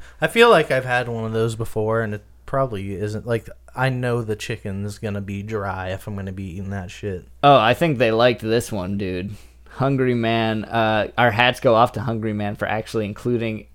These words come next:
Speaker 2: identifiable pieces of chicken in their meal. Wow, most places probably don't do that. It's like McDonald's, how their nuggets are shaped like a boot. It's like, that's
Speaker 1: <laughs>
Speaker 2: not, there's nothing on a chicken shaped like a boot. Well,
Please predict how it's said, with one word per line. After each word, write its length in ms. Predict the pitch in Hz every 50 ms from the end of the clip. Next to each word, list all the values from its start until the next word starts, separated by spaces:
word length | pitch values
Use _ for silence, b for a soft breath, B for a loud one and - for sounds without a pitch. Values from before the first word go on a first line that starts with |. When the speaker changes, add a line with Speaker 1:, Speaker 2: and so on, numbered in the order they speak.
| - -
Speaker 2:
identifiable 880 | 113 104 101 113 110 110 - 110 - - 107 110 110 110 107 107 104
pieces 400 | - - 123 123 110 101 107 98
of 160 | 107 101 101 -
chicken 420 | - - 123 117 - 120 101 101
in 140 | 101 101 101
their 140 | 98 98 98
meal. 400 | 101 101 98 - - - - 98 101
Wow, 500 | - 123 147 160 135 98 78 87 101 - -
most 300 | - 120 143 170 - -
places 300 | 147 135 120 104 113 104
probably 280 | - 120 117 113 110 107
don't 220 | 104 98 95 101 101
do 160 | 104 107 107
that. 320 | - - - - - - - _ - - - _ _
It's 100 | - -
like 140 | 139 135 120
McDonald's, 640 | 120 120 110 104 107 104 107 117 117 117 120 113 -
how 100 | 117 107
their 140 | 104 107 104
nuggets 380 | 104 104 101 107 113 113 101 -
are 60 | 113
shaped 260 | 110 - - 113 107
like 160 | 113 117 104 -
a 80 | 110
boot. 460 | - 151 - - 110 107 107 120 - - - _ _ -
It's 60 | 143
like, 240 | 156 156 147 - 123
that's 200 | 180 165 156 139
Speaker 1:
<laughs> 80 | 214 180
Speaker 2:
not, 180 | 131 101 - - -
there's 220 | - 202 294 254
nothing 260 | 165 170 165 - 151
on 140 | 131 117 107
a 60 | 104
chicken 320 | 101 - 131 - 120 107 107
shaped 280 | - - 117 113 104
like 140 | 113 110 110
a 80 | 110 104
boot. 340 | 98 90 104 101 104 - - - B B B B B B B B B B B B B B B - - - - - - - - - B B B B B B B B B B B
Well, 420 | - 113 117 113 110 107 110 101